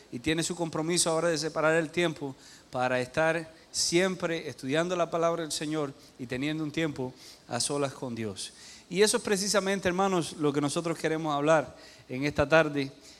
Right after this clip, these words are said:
ah, cuando estamos finalizando estos cuarenta días de campaña. ¿Qué es lo que vamos a hacer con todo esto? Porque en realidad no se trata de nosotros acaparar mucho conocimiento, guardar mucho conocimiento, estar inflados de conocimiento.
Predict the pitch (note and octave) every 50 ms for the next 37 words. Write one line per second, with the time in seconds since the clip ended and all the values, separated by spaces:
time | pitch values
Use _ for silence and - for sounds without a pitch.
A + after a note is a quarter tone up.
0 | - - - - A#2+ A2+ A2 A2 A2 - - D3 C#3+ C#3+ C#3+ - F3 F3+ F#3 E3
1 | E3 F#3 F3 E3+ D#3 D3 - F3 F3+ F3 E3+ E3+ E3+ - - - D#3+ D3+ D#3 E3
2 | E3+ D#3 D#3 C#3+ D3+ F3+ E3+ D3 C3 A#2+ A2 - - - C3 B2 B2+ C3+ C3+ C3+
3 | G3+ G#3 F#3+ C3+ A#2+ - - D#4 C4+ B3 B3 A#3+ A3+ A3+ A3+ G#3+ G3+ F#3+ G3 G#3
4 | G3 G3+ G3+ F#3 - G3+ G3 F#3+ F#3 G3 G#3 G#3 F#3+ - - - A#2 - - -
5 | - - - - - - - - - - D#3 C#3+ - F#3 F3+ F3+ E3 F3 F#3+ F#3
6 | E3+ E3+ F#3 G#3 A3 G3+ E3+ D3 C3+ C3 - - - - - - - C#3+ D3 F#3+
7 | G3 - G#3+ G3 F#3+ G#3 G#3 G3+ G#3 G3+ F#3+ F#3 F3+ E3 D3 F#3+ F#3+ G3 F#3+ E3+
8 | F3 E3 C#3+ D#3+ D3+ E3 D#3+ E3+ F3 F3 F3+ F#3+ F#3+ - F#3 E3 F3 D#3+ D3+ C#3+
9 | - D3 D3+ F#3+ G#3+ G#3 - F3 D3+ C#3 D3 D3 D3+ D#3+ D#3+ F3 E3+ E3 - D#3+
10 | D3+ D3+ C#3+ C#3 - D3 E3 G3+ A#3 A3 A3+ G#3 D3 B2 - - F3 F3+ F3 E3
11 | C#3+ - - A#3 C#4 A#3 G#3+ G3 E3 D3+ C3+ D3+ C#3 C3+ B2 - C3+ B2+ C#3+ D#3
12 | E3 D#3+ - - A2+